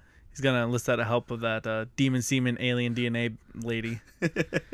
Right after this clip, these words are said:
Speaker 1: you hear about that?
Speaker 2: No.
Speaker 1: Oh my God. It sh-, <sighs> I forget what her name is. I forget what her first name is, but she's Doctor, uh, something Emmanuel.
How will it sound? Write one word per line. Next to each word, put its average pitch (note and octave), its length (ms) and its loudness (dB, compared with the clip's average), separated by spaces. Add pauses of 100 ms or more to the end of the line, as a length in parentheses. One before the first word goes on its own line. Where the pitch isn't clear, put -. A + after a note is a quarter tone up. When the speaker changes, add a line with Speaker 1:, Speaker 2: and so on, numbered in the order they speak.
(260)
Speaker 1:
you F#3 160 2
hear G#3+ 140 4
about A#3 240 2
that? A#3 260 2 (160)
Speaker 2:
No. F#2 440 -10 (480)
Speaker 1:
Oh - 380 -4
my - 140 -14
God. - 400 -12 (280)
It - 200 -8
sh-, - 140 -6 (1000)
<sighs> - 1600 -14
I B2 60 -6
forget D3 240 -2
what F3 100 2
her F3 80 2
name A#2 240 -2
is. G#2+ 320 -8
I A#2 80 -4
forget C#3+ 200 2
what F#3 60 4
her D3 80 4
first A#2 220 -2
name G#2+ 160 -6
is, A2 200 -8 (220)
but A#2 200 0
she's A#2+ 380 -4 (320)
Doctor, D3 600 4
uh, A2 360 0
something B2+ 540 -2
Emmanuel. G#2+ 640 -6